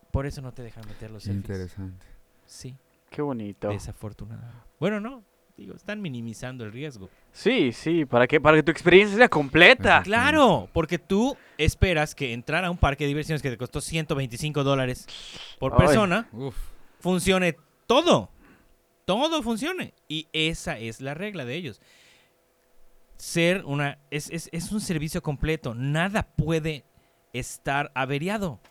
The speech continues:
Speaker 3: Sí.
Speaker 1: Nada.
Speaker 3: Intenso.
Speaker 2: Qué interesante.
Speaker 1: Sí, está cañón, está cañón.
Speaker 3: Es, es, es
Speaker 2: Y bueno,
Speaker 3: chido.
Speaker 2: entremos en materia, ¿no?
Speaker 3: <laughs>
Speaker 2: Ya, ya
Speaker 1: Oh, oh.
Speaker 2: estamos entrando. Eh, justamente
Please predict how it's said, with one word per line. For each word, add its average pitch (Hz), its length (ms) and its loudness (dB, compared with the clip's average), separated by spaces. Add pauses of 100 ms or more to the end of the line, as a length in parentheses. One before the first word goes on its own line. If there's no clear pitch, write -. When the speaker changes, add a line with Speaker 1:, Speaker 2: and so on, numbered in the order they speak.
(480)
Speaker 3:
Sí. 110 320 -6
Speaker 1:
Nada. 202 540 -8 (960)
Speaker 3:
Intenso. 101 460 -8
Speaker 2:
Qué 110 60 -2
interesante. 120 540 -4 (180)
Speaker 1:
Sí, 208 240 -4
está 135 200 -6
cañón, 147 320 -4
está 113 160 -10
cañón. 117 260 -10
Speaker 3:
Es, 131 140 -18
es, - 20 -20
es - 440 -20 (280)
Speaker 2:
Y 254 60 -10
bueno, 147 200 -4
Speaker 3:
chido. 165 100 -12 (520)
Speaker 2:
entremos 160 400 -4
en 131 220 -6
materia, 104 540 -4 (420)
¿no? 123 100 -4
Speaker 3:
<laughs> 123 540 -10
Speaker 2:
Ya, 123 200 0
ya 143 100 4
Speaker 1:
Oh, - 20 4
oh. - 20 4
Speaker 2:
estamos 139 320 2
entrando. 139 600 0
Eh, 101 300 -4 (1300)
justamente 214 600 6